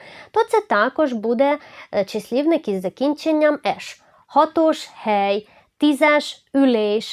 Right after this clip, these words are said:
«nyolcas hely», «tízes szék». Ülés, siedzenie,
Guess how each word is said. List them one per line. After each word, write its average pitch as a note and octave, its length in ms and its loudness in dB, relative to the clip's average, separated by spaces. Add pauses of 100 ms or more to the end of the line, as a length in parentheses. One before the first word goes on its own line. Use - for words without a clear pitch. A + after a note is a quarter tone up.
(200)
«nyolcas D4 840 2 (100)
hely», G3+ 420 -2 (260)
«tízes C#4 540 0 (100)
szék». F#3 640 -4 (500)
Ülés, B3 520 2 (160)
siedzenie, G#3 640 -2